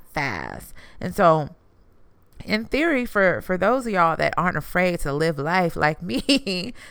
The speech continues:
that is afraid to, to live life, I think it's a great thing. And they said that it would be affordable. They said it would be, like, the same price of, like, a plane ticket today. Like, so they're not talking about anything crazy to where it's just the,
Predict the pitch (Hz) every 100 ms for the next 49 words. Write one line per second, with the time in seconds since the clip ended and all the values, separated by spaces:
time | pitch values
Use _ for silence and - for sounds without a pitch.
0 | - 160 160 160 151 143 196 226 240 190
1 | 151 135 147 147 160 156 147 151 170 -
2 | 214 - - - - 202 254 277 214 -
3 | 214 180 185 208 - 214 254 180 170 170
4 | 180 202 220 196 180 180 175 190 175 180
5 | - - 214 143 - 110 85 113 160 101
6 | 98 - 175 170 - - - - - 185
7 | 190 185 160 151 165 160 180 170 170 160
8 | - 180 160 180 - 156 151 165 - 208
9 | - 214 190 202 196 190 175 196 208 302
10 | - 117 - 110 - 175 175 - - 196
11 | 233 - 233 220 208 190 - 170 185 190
12 | 175 175 185 180 180 170 170 170 165 180
13 | - 175 170